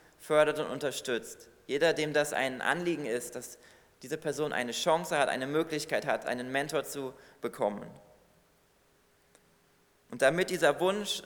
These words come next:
Realität werden kann, brauchen wir auf der einen Seite Mentoren, die sagen, wir wollen jemanden unterstützen, wir wollen bewusst in jemanden investieren. Und auf der anderen Seite brauchen wir diejenigen, die sagen, ja, ich möchte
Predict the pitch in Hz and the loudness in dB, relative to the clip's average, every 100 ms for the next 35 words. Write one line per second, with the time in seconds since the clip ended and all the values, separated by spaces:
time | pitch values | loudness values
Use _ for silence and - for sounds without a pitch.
0 | - 147 143 151 185 156 143 139 139 - | 2 2 2 0 2 2 4 2 2 -2
1 | 131 110 104 - - - _ _ _ _ | -2 -2 -8 -18 -20 -20 _ _ _ _
2 | _ - 151 190 175 143 156 - 156 160 | _ 6 6 6 6 4 6 4 4 4
3 | 151 151 143 139 156 170 180 - 131 127 | 4 4 2 0 4 6 6 4 -2 4
4 | 147 147 147 147 143 - - - _ _ | 6 8 6 -2 -8 -14 -20 -20 _ _
5 | _ _ _ _ _ - 170 165 180 185 | _ _ _ _ _ -2 0 6 6 6
6 | 170 151 143 135 143 135 - 175 - 104 | 4 2 0 -2 -2 -2 -2 -6 -6 -10
7 | 104 123 131 165 165 170 160 - - 135 | -6 -4 2 4 4 2 -4 -10 -10 -4
8 | 160 175 - 135 139 151 147 143 110 135 | -4 -4 -4 -4 -2 0 0 0 -6 0
9 | 127 123 - 143 120 123 - 165 147 175 | -2 -2 0 0 2 2 4 4 4 4
10 | 165 156 156 - 135 151 165 147 156 151 | 4 4 4 2 4 4 2 2 6 6
11 | 123 - - - - - - _ _ - | 4 -8 -14 -20 -20 -20 -20 _ _ -14
12 | 160 170 165 160 156 151 151 147 147 139 | 0 2 2 4 2 2 -2 0 4 4
13 | 143 139 175 175 127 - 170 202 220 170 | 4 4 6 8 6 2 2 2 4 4
14 | 123 | 4